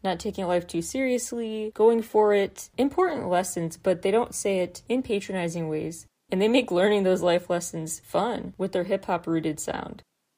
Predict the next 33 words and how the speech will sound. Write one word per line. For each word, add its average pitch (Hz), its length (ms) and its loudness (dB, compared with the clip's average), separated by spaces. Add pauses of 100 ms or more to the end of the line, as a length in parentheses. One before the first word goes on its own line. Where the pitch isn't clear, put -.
(300)
Girls 269 260 6
Squared, 160 640 -2
We 202 240 0
Are 240 100 8
Girls 196 300 2
Squared. - 460 -4 (640)
They're 262 180 2
a 254 80 -4
great 202 340 -2
girl 185 240 4
group 175 480 -2
if 262 220 2
you're 208 120 4
a - 20 2
fan 196 200 0
of 170 80 -6
K-pop 208 520 -4
girl 254 200 8
groups 247 460 0
and 240 240 0
really 208 300 6
want 196 160 0
to 185 80 -4
get 180 160 -2
into 180 420 -6
J-pop 190 560 -2
girl 160 220 0
groups. - 480 -10 (340)
They're 214 160 2
a 226 60 2
great 208 260 2
entry 175 340 -4
point. 208 540 -4